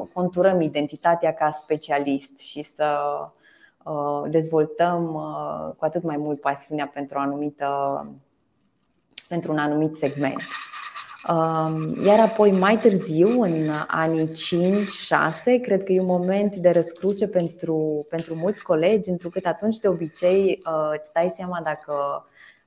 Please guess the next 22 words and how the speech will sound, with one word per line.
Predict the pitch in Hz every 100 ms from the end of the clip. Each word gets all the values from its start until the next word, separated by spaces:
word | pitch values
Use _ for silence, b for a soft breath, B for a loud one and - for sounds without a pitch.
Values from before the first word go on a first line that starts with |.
| -
uh, | 156 147 147 - -
vrei | 160
să | 160 170
faci | - 160 160 -
parte | 160 156 - 151
din, | 151 151 151
uh, | 147 147 147 147 151 151 156 - _ _ _ -
echipa | 160 170 156
de | 147
leadership | 143 180 214 214 277
sau | - 165
dacă | 151 151 -
mai | 151 151
degrabă | 151 147 151 160 160
rezonezi | 151 147 151 156
cu | -
ideea | 151 151 160
de | 151
a | 143
fi | -
un, | 160 151 147
uh, | 143 143 139 139